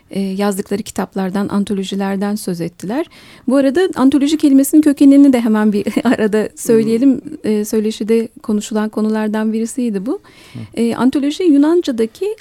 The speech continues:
Speaker 1: antos, çiçek ve legein toplamak sözcüklerinin bir araya gelmesiyle oluşturuluyor.
Speaker 2: Yani logostan gelmiyor.
Speaker 1: A, hayır,
Speaker 2: <laughs>
Speaker 1: toplamak, derlemek, yani çiçek derlemek. Hatta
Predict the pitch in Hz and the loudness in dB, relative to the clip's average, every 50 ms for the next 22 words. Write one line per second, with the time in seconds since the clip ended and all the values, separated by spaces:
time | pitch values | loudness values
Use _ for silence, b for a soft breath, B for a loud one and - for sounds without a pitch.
0 | _ - 262 294 302 302 - 202 202 - - _ - - 262 - - 302 311 302 | _ -2 0 0 0 0 0 -4 -4 -6 -10 _ -12 -12 -8 -6 -4 -4 -4 -4
1 | - - 285 311 285 - 220 233 269 254 311 285 220 214 - 233 - - 247 262 | -4 -4 -2 -2 -2 -2 -4 -4 -2 0 2 0 0 0 -2 -4 -2 0 2 2
2 | 285 277 - - 233 208 202 - - 240 262 294 285 262 247 226 220 208 202 196 | 2 0 -2 -4 -4 -4 -4 -6 -2 2 4 4 4 4 2 0 0 -2 -2 -2
3 | 202 202 196 202 202 214 - - 214 202 180 170 175 170 175 - - - 117 127 | -2 -2 -2 -2 -4 -4 -6 -4 -4 -4 -4 -4 -6 -8 -8 -8 -4 -2 0 2
4 | 135 131 143 139 139 143 143 - - - 156 147 147 151 147 147 139 135 123 110 | 2 2 2 2 2 2 0 0 0 -2 0 0 0 0 0 2 2 2 0 0
5 | 104 98 95 92 90 - - - - 202 226 247 285 262 202 185 196 226 226 226 | -2 -2 -2 -4 -6 -8 -8 -6 -4 -2 0 2 2 2 2 2 0 0 -2 0
6 | - 233 226 233 233 226 226 226 - - 202 190 220 220 226 220 214 220 208 190 | 0 0 -2 0 0 -2 -4 -6 -8 -10 -6 -4 -2 0 0 0 0 0 0 -2
7 | 185 - - 220 208 208 208 208 - - - - - 240 226 - - 208 202 196 | -4 -4 -4 -4 -2 -2 -2 -4 -6 -8 -8 -4 -2 -4 -2 -2 -2 -2 -2 0
8 | 185 208 294 339 - 262 254 _ - 262 254 | 0 0 -2 -2 -2 -4 -6 _ -6 -6 -6